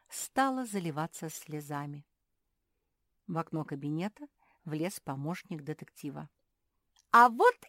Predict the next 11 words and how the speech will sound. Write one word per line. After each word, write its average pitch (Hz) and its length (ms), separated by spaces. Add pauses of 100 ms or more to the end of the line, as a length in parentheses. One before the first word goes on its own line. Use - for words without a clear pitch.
и 254 80
я 165 420 (300)
со - 180 (100)
снимками! 202 800 (400)
Тра-ля-ля, 247 800 (320)
у 254 40
нас 233 320
новое 294 500
дело! 220 460 (280)
Ура! 302 600 (260)
Платье 285 540